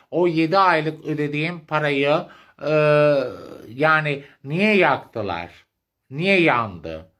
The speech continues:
Niye boşa gitti? Zaten ödüyordum ayda. Aç kalıyordum, ödüyordum. Vallahi billahi. Evim icralık. Altımda zaten arabam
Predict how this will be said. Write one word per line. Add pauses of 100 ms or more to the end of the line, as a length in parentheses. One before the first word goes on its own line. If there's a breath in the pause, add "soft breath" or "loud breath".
Niye
boşa
gitti? (380)
Zaten
ödüyordum
ayda. (1000)
Aç
kalıyordum,
ödüyordum.
Vallahi
billahi. (320 loud breath)
Evim
icralık.
Altımda
zaten
arabam